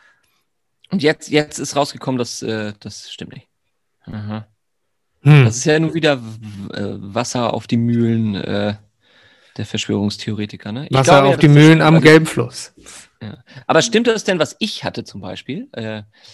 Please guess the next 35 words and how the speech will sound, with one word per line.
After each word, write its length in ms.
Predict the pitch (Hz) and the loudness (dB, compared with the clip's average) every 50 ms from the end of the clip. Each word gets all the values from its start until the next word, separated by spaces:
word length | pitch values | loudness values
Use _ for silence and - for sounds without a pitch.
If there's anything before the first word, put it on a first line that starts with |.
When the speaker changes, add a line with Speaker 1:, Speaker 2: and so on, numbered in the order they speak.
| - - _ _ _ | -20 -20 _ _ _
Speaker 1:
bei 80 | - 104 | -10 -6
mir 140 | 113 147 202 | -2 0 0
war 60 | 220 | 0
das 140 | 202 185 - | 0 -2 -4
so, 100 | - 165 | -6 -6
ich 100 | 143 - | -6 -6
hatte 80 | 143 - | -8 -8
nämlich 220 | - 120 117 - | -8 -8 -8 -8
quasi 240 | - - 120 113 113 | -8 -8 -6 -6 -6
mein, 260 | 113 110 110 110 104 104 _ _ _ _ _ _ _ _ _ _ _ _ _ _ _ _ | -6 -6 -6 -8 -10 -12 _ _ _ _ _ _ _ _ _ _ _ _ _ _ _ _
äh, 240 | - 107 104 - - 110 _ _ - | -20 -18 -16 -18 -18 -20 _ _ -16
mein 120 | 104 - | -10 -4
Speaker 2:
Schlepphoden? 680 | - - 139 131 - - 120 117 113 120 135 170 180 - | 0 0 0 0 2 2 2 2 2 2 0 -2 -4 -6
Hast 80 | - - | -4 -2
Speaker 1:
mein, 120 | 131 131 | -2 0
Speaker 2:
du 20 | 131 | 0
Speaker 1:
mein 100 | 139 139 | 2 2
Speaker 2:
Schlepphoden? 260 | 151 151 156 156 131 | 2 2 4 4 6
Speaker 1:
Coming 80 | 135 - | 6 6
Out, 360 | - 151 147 170 180 - - - | 6 4 4 4 2 -2 -8 -14
äh, 100 | - - _ _ _ _ _ - | -18 -20 _ _ _ _ _ -4
Käsehoden, 540 | - - 247 214 156 117 107 107 101 98 101 | 0 2 2 4 2 2 2 2 2 0 0
die 80 | 117 | 0
gibt's 200 | 123 135 131 - | 0 -2 -2 -2
übrigens 220 | - 127 127 120 127 | -2 -2 0 0 0
wirklich. 320 | 123 - - - 101 - - - - - - - - - - _ | -2 -2 -4 -6 -8 -8 -12 -14 -16 -16 -16 -18 -20 -20 -20 _
Speaker 2:
<laughs> 500 | _ _ _ _ _ _ _ _ _ _ _ | _ _ _ _ _ _ _ _ _ _ _
Käsehoden. 420 | - - - - 151 - - 175 | -20 -16 -14 -14 -14 -10 -8 -4
Speaker 1:
Käsehoden. 420 | 143 127 117 117 110 107 110 107 107 - - - - - - - - - - - - | 0 0 2 2 2 2 0 -2 -4 -8 -14 -14 -12 -12 -10 -10 -10 -12 -14 -6 0
Ja, 120 | 185 190 143 | 2 4 4
Speaker 2:
Ja, 80 | 139 143 | 4 4
okay. 140 | 147 139 | 2 2
Speaker 1:
wir 100 | 147 156 | 2 4
hatten, 220 | 170 165 180 165 123 | 4 4 2 0 -2
äh, 240 | - - - 50 | -2 -4 -6 -6